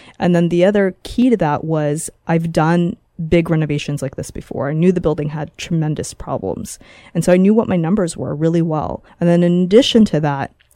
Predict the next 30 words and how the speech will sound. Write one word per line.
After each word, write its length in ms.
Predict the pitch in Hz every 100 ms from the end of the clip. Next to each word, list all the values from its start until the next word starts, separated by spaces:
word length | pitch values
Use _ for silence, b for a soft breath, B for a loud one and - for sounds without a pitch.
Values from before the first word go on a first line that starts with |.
| -
I 140 | 175 165
do 180 | 220
this 240 | 214 208 -
little 220 | 185 170
trick, 300 | - 156 -
and, 200 | 147 139 b b -
uh, 300 | 165 156 147 156
maybe 240 | 170 165
I 60 | 151
shouldn't 260 | 175 165
share 220 | - 156
this, 140 | 151 -
but 120 | 156
I 60 | 147
will, 280 | 143 143 - B B
where 420 | 175 180 175 165 175
I 360 | 180 185 202
will 200 | 190 190
post 460 | - - 190 180 -
on 160 | 156
Craigslist 960 | 165 - 233 208 - 147 - - - - B B
with 180 | - 175
a 60 | 170
picture 540 | - 254 - - 180
that 180 | 170 -
looks 200 | 175 -
a 40 |
little 220 | 175 190 196
bit 160 | -
different 440 | 170 160 151 -